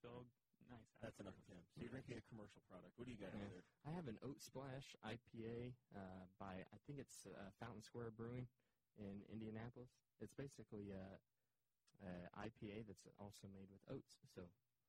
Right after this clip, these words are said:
Speaker 2: we go.
Speaker 3: there's a lot of flavors going on, and
Speaker 1: Sounds
Speaker 3: it's pretty
Speaker 1: like
Speaker 3: good.
Speaker 1: a hipster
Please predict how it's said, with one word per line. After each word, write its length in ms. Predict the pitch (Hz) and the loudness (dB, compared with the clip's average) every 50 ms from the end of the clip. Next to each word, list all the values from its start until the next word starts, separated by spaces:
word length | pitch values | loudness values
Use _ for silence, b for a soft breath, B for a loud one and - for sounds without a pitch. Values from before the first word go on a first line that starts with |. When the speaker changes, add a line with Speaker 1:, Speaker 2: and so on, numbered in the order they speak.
| _ _ _ - - - - | _ _ _ -20 -20 -10 -4
Speaker 2:
we 60 | - - | -4 -2
go. 40 | - - | 0 0
Speaker 3:
there's 160 | 104 107 113 | 0 2 2
a 80 | 101 | 2
lot 100 | 107 117 | 4 2
of 80 | 113 107 - | 2 0 2
flavors 320 | - 135 151 147 120 95 - | 2 2 2 2 0 -2 0
going 240 | - 98 95 95 95 98 | 0 0 2 2 2 2
on, 160 | 101 107 110 | 2 2 4
and 80 | 101 92 92 | 4 2 2
Speaker 1:
Sounds 160 | - 135 135 131 | 2 2 2 2
Speaker 3:
it's 160 | 165 160 151 | 2 2 2
pretty 80 | 143 | 2
Speaker 1:
like 80 | 165 147 | 0 0
Speaker 3:
good. 160 | 101 98 - | 0 -2 -2
Speaker 1:
a 80 | 131 131 | -4 -4
hipster 240 | - - - - | -4 -8 -8 -8